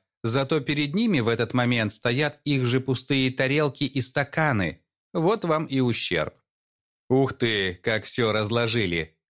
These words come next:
восхитился Гуров. "А что с этой женщиной не так?" Михаил указал на фото Виктории.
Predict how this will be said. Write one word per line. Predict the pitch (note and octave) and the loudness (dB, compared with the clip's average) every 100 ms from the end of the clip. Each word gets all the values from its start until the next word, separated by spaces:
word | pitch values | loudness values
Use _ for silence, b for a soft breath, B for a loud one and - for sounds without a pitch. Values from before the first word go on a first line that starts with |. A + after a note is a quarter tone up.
| - | -4
восхитился | F#2+ G2 - G#2 G#2 F#2 - | -2 -2 -2 -2 0 -2 -2
Гуров. | G2 G#2 E2+ - _ _ _ _ _ _ _ - | -2 -2 -2 -4 _ _ _ _ _ _ _ -2
"А | B2 B2+ | 0 0
что | B2 - D#3+ | -2 0 -2
с | D3 | 2
этой | C3+ B2+ A#2+ | 0 0 0
женщиной | A2+ C#3 B2+ B2 A2+ A2 | 0 0 0 0 0 2
не | A2 | 0
так?" | G#2 A#2 B2+ - _ _ _ _ | 0 0 0 -8 _ _ _ _
Михаил | G2+ G#2 - G2+ D3+ A3+ | -6 -4 -2 -2 -2 -2
указал | D#3 C3 A2 G2+ B2 | -4 0 0 2 0
на | C3+ B2 | 2 0
фото | - G2 G2+ | 0 0 0
Виктории. | G2 - F#2+ E2 D#2+ D#2 | -2 0 0 0 -2 -4